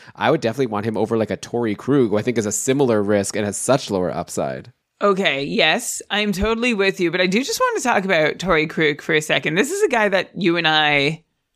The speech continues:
Speaker 2: I don't think see eye to eye on. Like,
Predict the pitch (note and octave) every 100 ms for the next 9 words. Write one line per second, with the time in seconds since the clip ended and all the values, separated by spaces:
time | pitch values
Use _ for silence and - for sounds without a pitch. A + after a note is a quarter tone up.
0 | _ - F3+ F3 A3+ C4 D#4+ A3+ A3+ G#3
1 | - F3+ F3 D#3+ D3+ D#3 C#3 A#2+ B2+ -
2 | _ _ _ _ _ - G3+ F#3+